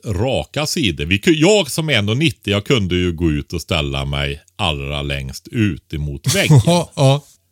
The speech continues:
Speaker 1: Utan att ta i
Speaker 2: Ja, det är full
Speaker 1: huvudet.
Speaker 2: ståhöjd i hela, på hela ytan, ja.
Speaker 1: Precis. Och då har du en rak vägg där. Och då är det ju så här att när snön då kasar av från det spetsiga taket, så har den lite fart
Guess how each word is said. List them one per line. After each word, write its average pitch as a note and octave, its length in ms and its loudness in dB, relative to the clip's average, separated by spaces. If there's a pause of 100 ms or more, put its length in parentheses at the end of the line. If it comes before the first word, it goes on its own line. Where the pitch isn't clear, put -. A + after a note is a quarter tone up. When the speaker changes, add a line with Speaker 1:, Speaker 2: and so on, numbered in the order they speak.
(280)
Speaker 1:
Utan F2 420 0
att D#2+ 140 -4
ta F2 80 -2
i D#2+ 80 0
Speaker 2:
Ja, D#3+ 60 0
det G3 80 6
är - 40 2
full - 140 -2
Speaker 1:
huvudet. G#3 140 6
Speaker 2:
ståhöjd F3+ 540 6
i C#3+ 40 6
hela, C3+ 180 6
på D3 100 4
hela B2+ 260 6
ytan, G#2+ 380 4
ja. D#2+ 160 -6 (200)
Speaker 1:
Precis. C#3 720 4 (240)
Och D#3 160 0
då E3 220 6
har D3+ 80 4
du D3+ 200 2
en E3 60 4
rak F#3 420 0
vägg A2 300 2
där. F2+ 320 -2 (520)
Och A#2 100 -2
då E3+ 180 4
är C#3 160 4
det A#2+ 120 -2
ju A#2+ 120 0
så - 120 -2
här G2+ 220 2
att G2 180 -2
när B2 100 -4
snön F3+ 420 -2
då D3+ 180 2
kasar B2 500 -2 (180)
av C#3+ 60 -6
från F#2+ 300 -4
det F2 100 -2
spetsiga - 760 -4
taket, F#3+ 500 -4 (840)
så - 220 -10
har G2+ 80 0
den F#2 160 0
lite E2+ 220 -6
fart F3+ 500 -2